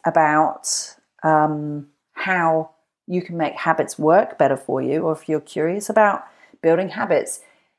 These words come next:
if you've enjoyed reading, um, Atomic Habits by James Clear, I highly encourage you to read this book too. Um, it's really helpful.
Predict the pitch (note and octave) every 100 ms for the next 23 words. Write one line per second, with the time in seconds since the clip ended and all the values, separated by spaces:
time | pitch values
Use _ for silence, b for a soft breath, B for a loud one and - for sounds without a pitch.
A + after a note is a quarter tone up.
0 | _ - F3 G3+ F3+ F#3+ F3+ F#3+ F#3+ F#3
1 | F#3 F3+ E3+ G3+ A3+ F3+ D#3 D3 D3 -
2 | _ - D3 C#3+ C#3+ C#3 C3+ - _ _
3 | _ _ _ _ _ _ _ _ - E3+
4 | F3+ E3+ - D3+ C3+ C3 - C#3+ C#3 D3
5 | C#3+ C#3+ - C#3 C#3 C#3+ - A3 A#3 F3+
6 | D3+ D3+ D3 C#3 C#3 - C#3+ C#3 C#3+ C#3
7 | - - - - D#3 D3+ C#3+ b b b
8 | b b b _ - - D3 D#3 D#3 D#3
9 | D#3 D3+ _ _ _ - - F3+ G3 F#3
10 | D#3+ D3+ - - C#3 C#3+